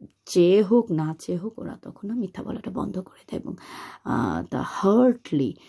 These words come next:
এ, তা spontaneously তখন তারা শুরু করে সত্য বলতে, কারণ তারা বুঝেই যায় যে, উম,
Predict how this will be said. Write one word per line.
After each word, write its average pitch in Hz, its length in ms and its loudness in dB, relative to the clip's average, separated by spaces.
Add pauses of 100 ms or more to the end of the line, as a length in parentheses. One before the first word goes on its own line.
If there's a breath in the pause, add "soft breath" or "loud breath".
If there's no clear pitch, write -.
(240 soft breath)
এ, - 340 -8
তা - 80 -10
spontaneously 196 1300 0
তখন - 280 -10
তারা - 200 -10
শুরু 170 280 -2
করে 165 180 -2
সত্য 170 360 -6
বলতে, 170 360 -6 (320 loud breath)
কারণ 180 180 2
তারা 196 180 0
বুঝেই 202 520 2
যায় 156 260 -2
যে, 160 200 -4 (300)
উম, 147 140 -4